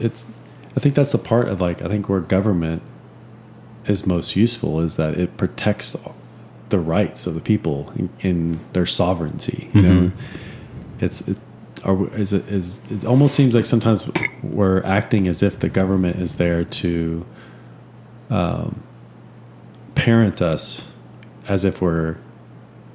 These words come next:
Speaker 1: kindergartners or high schoolers, rather than parent us as if we are, you know, families with, uh, you know, people with families and kids and stuff like that, you know, where, you know, your grandparents come in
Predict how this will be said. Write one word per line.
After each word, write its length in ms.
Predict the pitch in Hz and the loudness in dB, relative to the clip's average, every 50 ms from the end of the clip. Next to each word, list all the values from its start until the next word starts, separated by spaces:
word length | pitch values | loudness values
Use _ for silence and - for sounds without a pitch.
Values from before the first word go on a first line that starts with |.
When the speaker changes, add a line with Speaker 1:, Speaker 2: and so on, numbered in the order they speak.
| - - - | -20 -14 -2
Speaker 1:
kindergartners 800 | - - 120 107 95 80 87 80 76 78 82 80 78 78 73 - | 2 4 4 4 4 2 2 0 0 0 0 -2 -2 -2 -2 -4
or 540 | - 87 87 82 80 78 76 73 73 76 - - - - - - - | -2 -2 0 0 0 0 0 0 -2 -4 -8 -12 -16 -20 -20 -16 -4
high 160 | - 98 98 | 0 0 2
schoolers, 640 | 92 - - - 82 78 78 76 76 76 - - | 2 0 0 0 0 0 0 0 -2 -4 -2 0
rather 200 | 87 85 85 85 | 0 2 2 0
than 300 | 80 87 85 80 80 82 - | 0 0 0 0 0 -2 -4
parent 460 | - - - 104 98 92 90 87 - | -4 -2 0 2 2 2 2 2 2
us 200 | 87 82 78 - | 0 0 0 0
as 220 | 85 87 87 - | -2 0 0 0
if 180 | 87 82 - - | -2 -2 -2 -2
we 160 | 87 82 82 | -2 0 0
are, 360 | 80 78 73 73 73 71 - - - - - - - - - - - - - - - - | 0 0 0 0 -2 -4 -6 -10 -16 -20 -20 -20 -20 -20 -20 -20 -20 -20 -20 -20 -14 -6
you 120 | - 95 87 | -4 -2 -2
know, 260 | 80 76 78 82 - - - - - - - - - - - - - - - - | -2 -4 -6 -8 -10 -14 -16 -20 -20 -20 -20 -20 -20 -20 -20 -20 -20 -20 -20 -18
families 520 | - - - 101 95 92 90 90 85 - - | -6 -2 0 2 2 2 2 2 0 -2 -4
with, 280 | 85 - - - - 98 | -6 -6 -6 -8 -6 -4
uh, 180 | 87 76 73 - - - - | -2 -2 -2 -4 -6 -8 -8
you 100 | - 98 | -6 -4
know, 120 | 82 78 - - - - - - - - - - - | -4 -4 -6 -10 -14 -18 -20 -20 -20 -20 -18 -2 0
people 220 | 110 104 - 90 | 2 2 4 4
with 120 | 85 82 | 2 2
families 520 | - - 95 87 85 85 87 87 87 82 - | 0 0 2 2 2 2 2 0 0 0 -2
and 280 | - 78 - - - | -4 -4 -4 -6 -6
kids 320 | - - 98 90 90 - - | -2 0 2 2 2 2 0
and 100 | 78 76 | -4 -2
stuff 220 | - - 78 - | -2 -2 -4 -4
like 140 | - 80 - | -6 -6 -4
that, 260 | - 85 73 - - - | -4 -4 -4 -4 -4 -4
you 60 | 90 | -2
know, 240 | 87 85 85 85 80 | -2 0 0 0 0
where, 280 | 82 85 85 82 80 - - - - - - - - - - - - - - - - | 0 0 0 0 -2 -4 -8 -14 -18 -20 -20 -20 -20 -20 -20 -20 -20 -20 -20 -8 -4
you 100 | - 92 | -2 -2
know, 60 | 82 | -2
your 140 | 85 85 90 | 0 -2 0
grandparents 600 | 87 - 92 98 104 98 - 87 82 82 80 - | 0 2 4 4 4 2 2 0 -2 -2 -2 -4
come 220 | - - 92 82 85 | -2 -2 0 0 2
in 380 | 90 92 92 87 80 80 80 | 2 2 2 0 -2 -4 -6